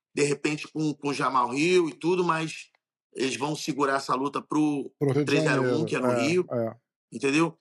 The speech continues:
Speaker 1: E eu acho que a única luta hoje em dia, tá, que seria digna do U F C three hundred seria John Jones e Miocic.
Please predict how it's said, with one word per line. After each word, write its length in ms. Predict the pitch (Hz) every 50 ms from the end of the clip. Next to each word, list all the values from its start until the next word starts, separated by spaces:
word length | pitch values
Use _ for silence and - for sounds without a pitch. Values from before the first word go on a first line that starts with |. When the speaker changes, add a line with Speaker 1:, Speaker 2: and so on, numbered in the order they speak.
| _ _ _ _ _ _ _ _ _ _ _ _ _ _ _ _ _ _ _ _ -
Speaker 1:
E 120 | - 226
eu 200 | 240 233 214 190
acho 300 | 170 160 160 - - -
que 120 | - 220 226
a 80 | 214
única 560 | 208 214 233 269 294 302 285 277 - - 247 214
luta 560 | 185 165 156 151 147 - _ - 85 85 - _ _ _ _ _ _ _ _ _ _ -
hoje 380 | 147 185 220 226 190 170 202
em 80 | 190 160
dia, 460 | - - 135 135 120 110 101 87 - _ _ _ _ _ _ _ _
tá, 280 | 139 143 151 143 - _ _ _ _ _ _ _ _ _ _ _ _ _
que 120 | - 160
seria 500 | 147 - - 170 156 143 151 151 147 139 120
digna 680 | 101 - - 160 196 196 160 135 131 117 113 104 - - _ _ _ _ _ _ _
do 260 | - 101 123 160 185
U 80 | 185 175
F 140 | 160 - -
C 120 | 170 156
three 180 | 151 - 135 127
hundred 300 | 131 143 156 156 151 143
seria 360 | - - 131 127 135 127 117
John 280 | 101 - 160 175 180 165
Jones 340 | - 156 160 170 170 160 156
e 60 | 151
Miocic. 600 | 151 151 151 139 - - - - - - -